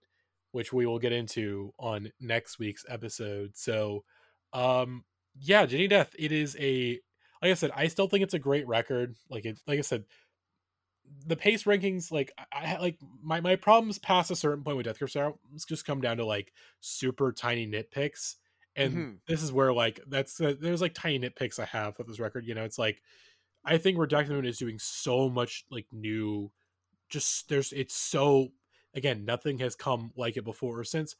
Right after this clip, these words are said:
Speaker 1: Whereas with Jenny Death, there's stuff on here. It's like, okay, like, it's still Death Grips. It's like, I've, you know, they've done some, they've explored some of this stuff before, like, sonically, and, like, there's stuff there that you can pick apart influences and, and whatnot from here.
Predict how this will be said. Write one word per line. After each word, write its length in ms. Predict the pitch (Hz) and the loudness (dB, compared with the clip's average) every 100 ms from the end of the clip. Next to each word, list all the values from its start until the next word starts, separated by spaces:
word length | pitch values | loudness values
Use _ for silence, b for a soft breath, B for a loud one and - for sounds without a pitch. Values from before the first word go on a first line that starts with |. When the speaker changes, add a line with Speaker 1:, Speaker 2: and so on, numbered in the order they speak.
| b b b | b b b
Speaker 1:
Whereas 280 | 262 240 202 | 0 2 2
with 80 | 185 | 2
Jenny 180 | 175 | 4
Death, 240 | 131 127 123 | 6 6 6
there's 180 | 180 165 | -2 0
stuff 240 | 156 127 | 0 2
on 120 | 127 110 | 0 -2
here. 120 | 117 | -2
It's 160 | 120 180 | -2 0
like, 160 | 180 | 0
okay, 380 | 226 - 110 107 | 0 0 -2 0
like, 180 | 110 117 | -2 -2
it's 120 | 151 | 0
still 140 | 220 143 | 2 4
Death 280 | 120 110 | 2 0
Grips. 300 | - 117 - | 0 -2 -2
It's 160 | 127 - | -8 -2
like, 160 | 135 196 | -2 -2
I've, 160 | 202 _ b b b - | -4 _ b b b -8
you 80 | |
know, 60 | 254 | 0
they've 100 | 196 | 4
done 200 | 180 156 | 4 4
some, 160 | 165 151 | 2 0
they've 240 | 165 165 | 0 0
explored 480 | 180 - - 131 127 | -4 -4 0 2 2
some 120 | 131 | -4
of 40 | 120 | -4
this 120 | 117 | -4
stuff 260 | - 113 - | -2 -2 -2
before, 500 | 120 120 107 107 107 | -4 -2 -2 -2 -2
like, 180 | 104 104 | -6 -4
sonically, 600 | 107 104 107 120 107 107 | -4 -4 -4 -4 -2 -4
and, 100 | 104 | -6
like, 260 | 101 98 _ b b | -8 -8 _ b b
there's 140 | 233 | -2
stuff 220 | - 208 - | 6 4 6
there 160 | 190 | 2
that 180 | 185 185 | 2 -2
you 100 | 196 | -2
can 160 | 202 185 | -4 0
pick 220 | 196 185 | -2 0
apart 260 | 165 147 117 | 0 0 0
influences 920 | 120 - 120 117 113 - 113 113 110 | -6 -4 -2 -2 -6 -6 -6 -4 -6
and, 140 | 113 | -10
and 180 | 117 113 | -12 -8
whatnot 460 | 107 110 107 107 - | -8 -6 -8 -12 -10
from 100 | 113 | -8
here. 240 | 107 | -6